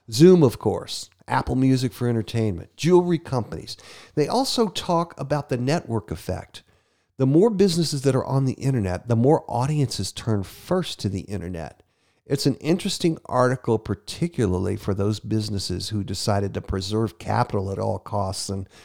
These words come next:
ride out the pandemic. Hint, it looks like the pre-covid economy is not coming back. Time to get moving to go where your customers are now. I realized last night I ordered a pizza, but instead of picking up the phone like I've done for the past twenty years,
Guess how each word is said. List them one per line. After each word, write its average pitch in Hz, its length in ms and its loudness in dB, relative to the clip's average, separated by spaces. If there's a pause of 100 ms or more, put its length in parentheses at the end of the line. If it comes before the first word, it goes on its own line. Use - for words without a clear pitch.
(160)
ride 107 320 2
out 104 220 -2
the 104 80 -8
pandemic. 98 840 -4 (460)
Hint, - 400 -6 (560)
it - 80 -10
looks 110 160 -4
like 196 140 0
the 90 100 -4
pre-covid - 540 -4
economy 90 420 -6
is 90 160 -8
not 95 220 -6
coming 92 260 -6
back. 90 340 -6
Time 131 220 4
to 147 60 4
get 143 160 4
moving 143 400 8
to 120 80 -2
go 113 240 4
where 117 160 2
your 107 100 -2
customers 101 560 -4
are 95 180 0
now. 92 460 -6 (420)
I - 40 -2
realized 117 500 4
last 98 340 -4
night 117 360 0
I 95 100 -6
ordered 104 360 -2
a 90 40 -6
pizza, - 580 -6
but 110 120 -2
instead 127 280 0
of - 80 -10
picking 127 300 -2
up - 120 -6
the 110 80 -4
phone 117 340 2
like 98 180 -2
I've 95 180 -2
done 107 200 0
for 101 160 -6
the 92 80 -6
past 95 320 -8
twenty 95 260 -8
years, 90 300 -10